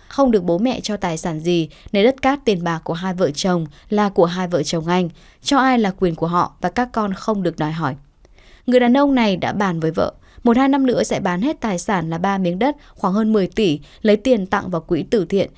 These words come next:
chỉ giữ lại một phần để hai vợ chồng về quê sống an hưởng tuổi già.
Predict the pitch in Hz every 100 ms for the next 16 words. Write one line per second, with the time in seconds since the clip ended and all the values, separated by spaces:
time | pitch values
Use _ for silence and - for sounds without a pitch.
0 | - - 226 208 240 277 214 190 - 202
1 | 185 165 208 202 190 120 196 175 165 160
2 | - 196 190 160 165 185 185 151 143 147
3 | 135 156 151